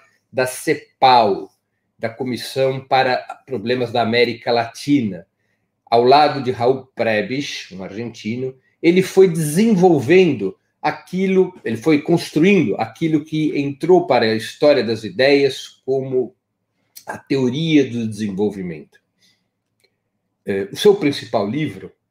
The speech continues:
que eu indico a vocês como leitura, é A Formação Econômica do Brasil.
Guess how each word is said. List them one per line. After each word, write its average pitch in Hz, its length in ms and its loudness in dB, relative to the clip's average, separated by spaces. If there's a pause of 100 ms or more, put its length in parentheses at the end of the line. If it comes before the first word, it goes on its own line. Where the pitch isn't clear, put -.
que 107 100 -10
eu 101 60 -6
indico 101 680 -12
a 110 60 -10
vocês 95 440 -12
como 101 220 -10
leitura, 98 520 -4 (460)
é - 380 4 (180)
A 113 80 4
Formação 147 840 0
Econômica 131 760 -2
do 113 140 -8
Brasil. 101 480 -8